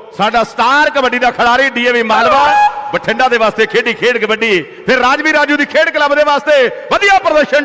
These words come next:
ਟੌਪ ਦੀਆਂ ਰੇਡਾਂ। ਪਰ ਅੱਜ as a ਪ੍ਰਬੰਧਕ ਰੋਲ ਹੈ ਦਾਰੇ ਪ੍ਰਧਾਨ, ਉਹਨਾਂ ਦੇ ਨਾਲ ਵੱਡਾ ਪਿਆਰ। ਲਓ ਇਧਰੇ ਪਾਸੇ ਬਾਬਾ ਠੀਕਰੀ ਵਾਲਾ ਔਰ ਦੂਸਰੇ ਪਾਸੇ ਸੋਨੂ ਕੋਸ਼ਿਸ਼ ਕਰਦਾ ਹਰਿਆਣੇ ਵਾਲਾ।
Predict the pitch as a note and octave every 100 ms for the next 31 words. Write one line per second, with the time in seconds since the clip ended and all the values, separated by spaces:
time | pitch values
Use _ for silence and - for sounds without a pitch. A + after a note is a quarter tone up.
0 | C#4+ C#4 D4 D4 D4 D#4 D4+ D4 D#4+ E4+
1 | D#4+ - - - A3 A3+ A#3+ A3 A#3 A#3
2 | A#3+ A#3+ B3 C4 C4 B3+ B3 B3+ C4+ C4
3 | C4 C4 G#3 - - A3+ C4+ C#4+ C#4+ C#4+
4 | C4 C4+ C#4 C#4+ D4 C#4+ C#4 C#4+ C#4+ D4
5 | D4 D#4 D#4 - - C4+ D4 D4 C#4+ C#4
6 | C#4 C#4 C#4+ C#4+ C#4 C#4 D4 D4+ D#4 E4+
7 | F4 - - A#3+ A#3 B3 A#3 B3 A#3 A#3+
8 | - A#3 B3 A#3+ G3+ A3 A3 G3+ F#3+ G3
9 | G3 G3+ A3 G3+